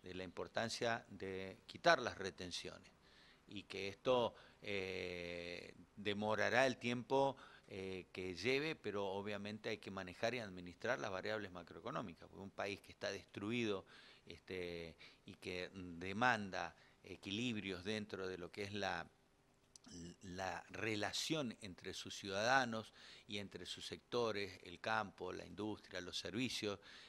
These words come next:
evidentemente está, eh, requiriendo de medidas extremas como,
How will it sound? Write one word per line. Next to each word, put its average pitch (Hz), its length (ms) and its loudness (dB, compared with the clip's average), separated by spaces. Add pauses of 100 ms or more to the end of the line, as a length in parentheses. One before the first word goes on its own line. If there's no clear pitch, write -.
(120)
evidentemente 110 580 -4
está, 120 440 6 (300)
eh, 87 840 -8
requiriendo 117 960 2
de 98 100 -2
medidas 104 640 -2 (120)
extremas 123 920 0
como, 90 540 -6